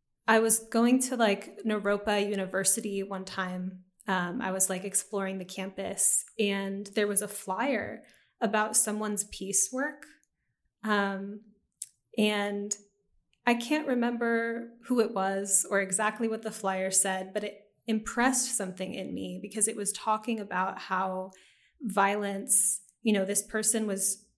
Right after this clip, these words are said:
trying to contemplate how to decrease violence in the world. And what they arrived at was, like, this fractal layer of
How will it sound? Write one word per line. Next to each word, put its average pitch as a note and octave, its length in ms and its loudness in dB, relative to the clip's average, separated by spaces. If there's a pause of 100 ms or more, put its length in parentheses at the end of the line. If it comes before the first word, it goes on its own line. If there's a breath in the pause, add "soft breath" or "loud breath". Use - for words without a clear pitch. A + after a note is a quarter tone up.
(160)
trying A3+ 360 2
to A3 60 2
contemplate G3 920 -4 (640)
how A3 420 4
to G#3+ 400 -2
decrease G3+ 500 -2
violence F#3+ 440 -2
in G3 60 -8
the - 80 -10
world. - 540 -6 (220)
And G3+ 180 0
what F#3+ 200 -6
they F#3+ 160 0
arrived G3+ 500 0
at F3+ 300 -4
was, F#3+ 240 2
like, F#3 360 -6 (460 soft breath)
this G3+ 160 2
fractal G3+ 680 0
layer F#3+ 520 -4
of F3+ 380 -6